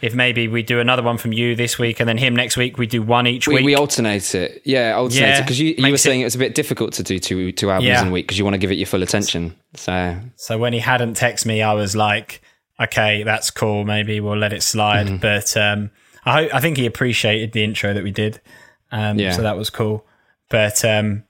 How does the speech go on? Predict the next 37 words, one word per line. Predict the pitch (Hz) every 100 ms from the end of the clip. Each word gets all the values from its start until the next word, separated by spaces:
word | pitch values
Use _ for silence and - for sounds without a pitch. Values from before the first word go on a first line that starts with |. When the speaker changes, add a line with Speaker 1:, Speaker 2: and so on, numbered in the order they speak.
| _ _ _ _ 135
Speaker 1:
yeah, | 127
he | 127
didn't | 160 147
recommend | 131 131 117
anything | 113 113
this | 110 -
week. | 110 107 - _ _ _
So | - - 113 110 110 107 113 -
maybe | 117 113
we | 107
just | 104 107
do | 110
you | 104 113
again | 107 113 107
next | 107 104 -
week | 101 101 -
and | 107
we | 101
go | 101 98
from | 104 104
there. | 104 101 101 - -
We |
see | - 107
what's | 101 -
popping. | - 110 - 104 104 - - - -
Um, | 101 101 117
Speaker 2:
Sure | - 139
Speaker 1:
moving | 135 127
Speaker 2:
thing. | 131 127 120
Speaker 1:
on |
to | 110 113 110 98 _ _ _ _ -
nu-, | 117 123 131
moving | 131 127 131
on | 127
to | 131
number | 127 117
two. | - 135 123 107 98